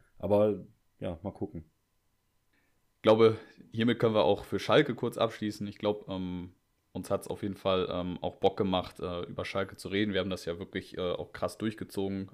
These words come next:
Speaker 2: ähm, auch wenn Schalke nicht immer viel oder Positives zu bieten hatte, ähm, phasenweise. Ähm, wir haben immer durchgezogen. Ähm, da bin ich auf jeden Fall auch, oder ja,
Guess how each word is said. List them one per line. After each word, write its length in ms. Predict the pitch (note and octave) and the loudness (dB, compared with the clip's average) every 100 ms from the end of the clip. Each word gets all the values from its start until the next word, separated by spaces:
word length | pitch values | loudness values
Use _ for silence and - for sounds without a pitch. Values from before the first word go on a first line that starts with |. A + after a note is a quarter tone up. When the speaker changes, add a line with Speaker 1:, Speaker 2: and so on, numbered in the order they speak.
| - | -8
Speaker 2:
ähm, 340 | E2+ E2 E2+ | -6 -6 -8
auch 200 | - E2+ | -8 -6
wenn 120 | F#2 | -6
Schalke 240 | - F#2 F#2 | -4 -4 -4
nicht 200 | F#2 - | -6 0
immer 340 | C#3 C3+ B2+ - - _ | 2 2 -2 -10 -20 _
viel 420 | - - C3+ D3+ | -20 -6 -2 0
oder 180 | C3+ G#2+ | 2 2
Positives 720 | G#2 - C3 B2 A#2 A#2+ A2+ | 0 -2 -4 -6 -6 -6 -10
zu 100 | - | -12
bieten 300 | A#2+ C3+ - | -10 -8 -6
hatte, 340 | A#2 - A#2+ - | -6 -2 -2 0
ähm, 400 | G#2 G#2 G#2 G#2+ | -2 -4 -4 -6
phasenweise. 800 | - G#2+ A2 G#2 G2+ G#2 G#2 G2 | -2 0 0 -2 -2 -2 -2 -2
Ähm, 300 | E2+ F2+ F2+ | -2 -6 -6
wir 60 | F#2 | -6
haben 100 | F#2 | -6
immer 200 | F#2+ G2 | -4 -4
durchgezogen. 680 | F#2+ G2+ G#2 - - F#2+ F2+ | -4 -6 -8 -10 -10 -8 -8
Ähm, 320 | F2 F2 F2 - | -8 -8 -10 -10
da 100 | F2 | -8
bin 100 | E2 | -8
ich 140 | F2 F#2 | -8 -10
auf 100 | - | -8
jeden 140 | F2+ | -8
Fall 160 | F2 E2+ | -6 -4
auch, 260 | E2+ - | -6 -8
oder 320 | - D#2+ E2 - | -10 -10 -10 -14
ja, 240 | - - | -14 -16